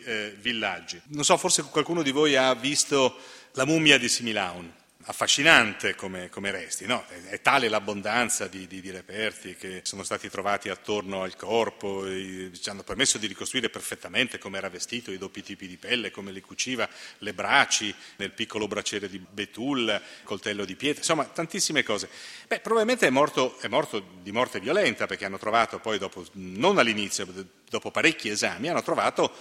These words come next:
una punta di freccia incastrata, incastrata nel, nel corpo. Era, come, eh, accade, come ci spiegano gli antropologi e gli etnologi ancora oggi,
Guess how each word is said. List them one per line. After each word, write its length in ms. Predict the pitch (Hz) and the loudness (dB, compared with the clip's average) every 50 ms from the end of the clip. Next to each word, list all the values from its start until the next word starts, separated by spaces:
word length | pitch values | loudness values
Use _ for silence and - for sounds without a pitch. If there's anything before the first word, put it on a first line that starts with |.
| - - - - - | -20 -20 -20 -14 -6
una 180 | 113 110 104 | -4 -4 -4
punta 300 | - - 127 120 - 110 | -2 -4 -4 -2 -2 -2
di 80 | 104 101 | -2 -2
freccia 380 | - - 107 107 101 - - | -2 -2 -2 -2 0 0 -2
incastrata, 760 | 101 95 - 104 95 - - 110 104 101 98 - 104 98 90 - - - - - _ | -4 -2 -4 -4 -6 -2 0 2 2 2 2 0 -2 -2 -4 -6 -12 -20 -20 -20 _
incastrata 640 | - 107 92 - 104 - - 107 101 95 - 101 95 | -16 -8 -6 -6 -6 -2 0 2 2 2 2 -2 -2
nel, 420 | 98 95 92 95 95 92 95 - - | -2 -4 -4 -2 -2 -4 -4 -4 -4
nel 200 | 117 117 113 107 | -2 -2 -2 0
corpo. 400 | - 101 92 87 85 - - 123 - | -2 -6 -8 -8 -8 -10 -10 -8 -2
Era, 500 | 196 233 254 226 160 127 - - - - - - - - | 0 2 4 4 4 2 0 -4 -14 -20 -20 -20 -10 -4
come, 340 | - 233 226 180 135 123 - - | -2 0 2 2 0 0 -2 -6
eh, 200 | - 139 127 95 | -8 -8 -6 -4
accade, 680 | 110 120 - - 151 151 156 151 139 117 113 110 110 - - - - | -4 -6 -2 2 4 6 6 6 6 6 6 4 2 2 -2 -10 -6
come 180 | - 123 120 | -4 -4 -2
ci 100 | - - | -2 -2
spiegano 380 | 110 - 143 147 135 127 113 107 | 0 0 2 2 2 2 2 2
gli 60 | 107 | 0
antropologi 580 | 107 104 113 110 - 135 139 139 127 104 110 113 | 0 0 -2 -2 0 2 2 2 2 2 0 0
e 60 | 101 | 0
gli 80 | 101 104 | 0 -2
etnologi 520 | 101 - 117 120 131 131 120 104 98 107 | -4 -2 -2 0 0 0 0 0 -2 -2
ancora 340 | 104 101 - - 117 127 139 | -4 -4 -4 -4 0 2 4
oggi, 380 | 139 127 107 98 98 104 95 | 4 4 2 0 -4 -6 -6